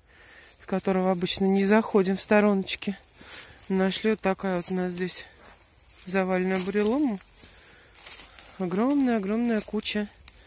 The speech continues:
проволоки. Вот, всё бы ничего, там ещё попадается колючая проволока с ней, так что животные могут пораниться.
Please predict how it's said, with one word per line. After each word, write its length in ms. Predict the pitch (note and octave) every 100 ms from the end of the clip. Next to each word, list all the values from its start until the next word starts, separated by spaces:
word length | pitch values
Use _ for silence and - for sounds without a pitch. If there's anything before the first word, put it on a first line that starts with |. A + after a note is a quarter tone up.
| - -
проволоки. 840 | - G#3+ G3+ F3+ E3+ - F#3+ F3 F3 - _ - - - - - - - - - - - - _ _
Вот, 600 | F#3 F3+ F3 F3 F3 F3
всё 220 | - -
бы 120 | F3+ G3
ничего, 460 | F#3+ - A#3 D#4+
там 200 | A#3 G3
ещё 200 | F#3 G3+
попадается 640 | - F3+ G3 G3 G3+ -
колючая 460 | - A#3 F4 - A3
проволока 520 | - G3+ F#3 F#3+ F#3+
с 140 | - F#3+
ней, 240 | F#3+ F#3 - - _ - - - - - _
так 100 | -
что 160 | - G3
животные 460 | G#3 G3 F#3+ G3+
могут 280 | G3 F#3 G3
пораниться. 800 | - G#3+ F#3+ F3 F3 - F#3